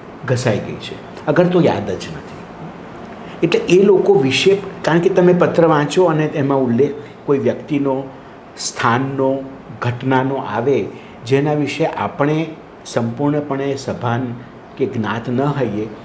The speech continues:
એને એનોટેટ કરવી, એને, અ, એના વિશે વિગત આપવી જરૂરી બને છે. એટલે એક કાર્ય એ કરવું પડે. બીજું કે એ આ પત્રો સળંગ છે, પણ જીવનના જુદા જુદા તબક્કે જુદી જુદી ઘટનાઓને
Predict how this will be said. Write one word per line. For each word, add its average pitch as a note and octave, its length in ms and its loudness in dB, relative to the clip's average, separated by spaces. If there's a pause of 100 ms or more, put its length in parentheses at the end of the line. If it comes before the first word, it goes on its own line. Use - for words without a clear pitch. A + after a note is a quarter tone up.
(260)
એને C#3 240 4
એનોટેટ C3 640 -2
કરવી, B2 360 0
એને, A#2+ 380 -2 (420)
અ, A#2+ 40 -6 (260)
એના B2 200 2
વિશે A#2 320 2
વિગત A2+ 380 0
આપવી B2+ 300 -6
જરૂરી G#2 420 0
બને E2+ 220 -8
છે. - 140 -6
એટલે - 160 0
એક C#3+ 300 -2
કાર્ય A2+ 260 -2
એ G#2+ 40 -2
કરવું F2 380 -10
પડે. - 160 -12 (440)
બીજું F3 300 2
કે A#3+ 100 0
એ G3+ 480 4 (540)
આ D#3+ 80 2 (680)
પત્રો D#3+ 300 2
સળંગ D#3 460 2
છે, - 480 -6 (220)
પણ F#3 160 2 (260)
જીવનના D#3+ 480 0
જુદા C3 460 0
જુદા D#3 300 0
તબક્કે A2+ 640 -4 (580)
જુદી C#3 260 2
જુદી F3+ 260 -2
ઘટનાઓને D3+ 880 0